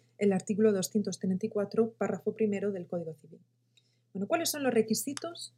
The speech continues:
que exige la ley para constituir la autotutela?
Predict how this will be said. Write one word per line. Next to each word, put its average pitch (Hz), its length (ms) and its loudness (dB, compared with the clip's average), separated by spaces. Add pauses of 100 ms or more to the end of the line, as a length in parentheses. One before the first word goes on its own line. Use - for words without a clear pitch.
(800)
que 190 100 -6
exige 233 260 -2
la 185 100 -2
ley 208 240 -4 (680)
para 240 380 2 (160)
constituir 226 760 4
la 185 200 2
autotutela? 170 640 -6